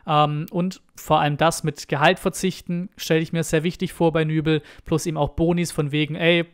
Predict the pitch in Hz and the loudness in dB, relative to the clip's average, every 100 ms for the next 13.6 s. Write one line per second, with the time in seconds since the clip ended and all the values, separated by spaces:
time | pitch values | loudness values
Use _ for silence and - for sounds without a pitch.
0 | _ _ 156 147 156 156 147 151 147 165 | _ _ 0 0 0 -2 0 0 2 0
1 | - - 139 - 180 180 180 165 147 156 | -2 0 0 0 2 2 4 4 4 4
2 | 156 156 143 - 151 147 151 - 139 - | 2 0 0 0 0 2 0 -2 -4 -2
3 | 202 226 - - - 135 131 147 143 139 | 2 2 0 -14 -14 -6 0 2 2 0
4 | 139 160 170 165 - 156 151 160 143 151 | 4 6 6 4 -2 -2 -2 -2 0 2
5 | 151 151 - 151 151 - - _ - 151 | 2 0 2 2 2 -4 -18 _ -2 2
6 | 156 165 190 - - 185 170 170 - - | 4 4 0 -2 0 2 2 -2 -8 -18
7 | - _ 156 143 143 143 143 135 _ _ | -20 _ -2 0 0 -4 -6 -8 _ _
8 | _ _ _ _ - 139 135 - 139 139 | _ _ _ _ -8 -8 -8 -2 2 4
9 | 139 - 147 - 143 160 160 151 143 160 | 2 0 -2 0 0 0 0 -2 -4 0
10 | 165 156 165 - 160 151 151 - - 202 | 0 0 -4 -6 -6 0 -2 -2 -6 -2
11 | 202 220 180 180 170 - - - 185 180 | 0 0 0 0 -2 -10 -20 -6 -2 -2
12 | 170 175 170 160 175 170 156 151 185 208 | 0 0 0 0 -2 -2 -4 -4 -2 0
13 | 196 185 185 202 214 202 | 0 -2 -2 0 0 0